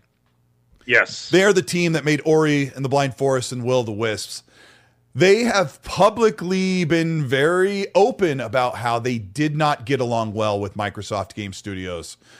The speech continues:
Speaker 2: back last generation when they worked with them. And they have said, I think somewhere around twenty nineteen or twenty twenty, they made kind of a snide remark that they wish they could put their game Ori on every platform, but they can't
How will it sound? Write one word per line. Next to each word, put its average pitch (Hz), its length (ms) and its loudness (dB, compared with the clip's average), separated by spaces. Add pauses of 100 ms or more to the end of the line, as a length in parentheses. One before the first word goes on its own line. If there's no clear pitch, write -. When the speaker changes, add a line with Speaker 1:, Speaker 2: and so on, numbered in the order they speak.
(120)
Speaker 2:
back 120 340 0
last 110 300 -2
generation 107 480 -4
when 107 80 -2
they 101 80 -2
worked 98 240 -2
with 101 120 -6
them. 104 280 -4 (480)
And 160 460 2
they 151 320 2
have 160 380 2
said, 180 520 2
I 156 120 0
think - 360 -6 (260)
somewhere 185 320 -2
around 160 160 2
twenty 165 240 -4
nineteen 156 400 -2
or 135 60 -4
twenty 139 260 -6
twenty, 139 420 -4 (300)
they 156 160 2
made 160 260 0
kind 180 220 0
of 190 60 -2
a 190 40 0
snide 202 360 0
remark 208 540 2
that 139 500 0 (280)
they 139 220 2
wish 165 320 2
they 165 140 2
could 160 200 -2
put 165 220 -2
their 165 140 0
game 151 320 -2
Ori 147 300 2
on 131 180 -2
every 139 240 0
platform, 196 520 0
but 160 160 -4
they 123 140 -4
can't 214 560 -2